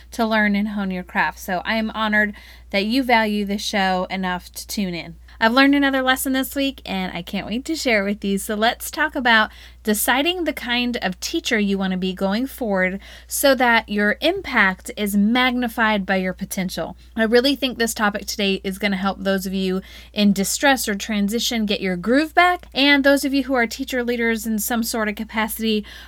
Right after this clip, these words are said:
are really gonna feel rejuvenated in your approach to impact classroom teachers and all the students that they're serving.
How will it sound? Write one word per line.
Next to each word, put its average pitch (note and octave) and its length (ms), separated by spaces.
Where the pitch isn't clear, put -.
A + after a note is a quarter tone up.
are A#3+ 80
really D4+ 220
gonna D4+ 160
feel C#4 240
rejuvenated B3+ 880
in G#3+ 480
your G#3+ 220
approach G#3+ 400
to A#3+ 160
impact A#3 420
classroom F3 380
teachers D4 580
and F3 180
all D#4 200
the D4 100
students F#3+ 460
that F3 160
they're E3 160
serving. E3 500